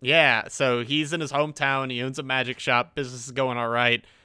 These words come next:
Uh, Lola now works for a nonprofit, uh, in a different place, and they are going to,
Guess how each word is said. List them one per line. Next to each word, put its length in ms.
Uh, 180
Lola 460
now 260
works 260
for 220
a 100
nonprofit, 840
uh, 320
in 140
a 80
different 420
place, 520
and 440
they 280
are 200
going 500
to, 520